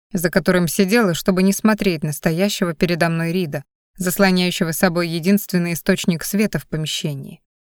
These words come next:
Подвесной торшер у флипчарта с самодельной информационной картой по Конору Трэшеру,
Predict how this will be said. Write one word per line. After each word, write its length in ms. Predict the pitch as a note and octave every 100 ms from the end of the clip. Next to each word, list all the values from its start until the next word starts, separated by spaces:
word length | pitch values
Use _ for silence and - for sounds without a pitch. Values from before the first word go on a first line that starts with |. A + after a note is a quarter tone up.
| _ _ _
Подвесной 460 | - F#3 G3+ B3+ A#3+
торшер 480 | G#3+ G#3+ - C#4 F#3+
у 40 |
флипчарта 680 | D3 E3+ D3 - A#3+ G#3+ F3
с 60 | -
самодельной 640 | G3 F#3+ G3 A#3 A#3 G3
информационной 720 | F#3+ G3 F#3 F#3 G#3+ G3 E3+
картой 400 | - A3+ G#3 F#3
по 140 | F3+
Конору 400 | - G3+ F3+ F3+
Трэшеру, 560 | - E3+ D3 - E3